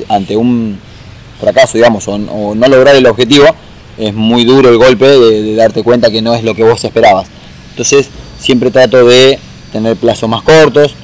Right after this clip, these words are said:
eh, verte proyectado. Hoy, por ejemplo, yo me veo de acá a fin de año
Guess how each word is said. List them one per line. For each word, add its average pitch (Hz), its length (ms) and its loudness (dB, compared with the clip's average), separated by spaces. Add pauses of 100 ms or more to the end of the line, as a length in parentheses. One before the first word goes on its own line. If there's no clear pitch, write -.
(280)
eh, 101 260 -6 (120)
verte 127 420 2
proyectado. 113 560 2
Hoy, 139 160 4
por 127 140 0
ejemplo, 131 220 0
yo 117 120 0
me 113 100 -2
veo 107 160 4
de 104 120 2
acá 127 160 2
a - 20 -6
fin 127 160 -2
de 117 80 2
año 143 300 2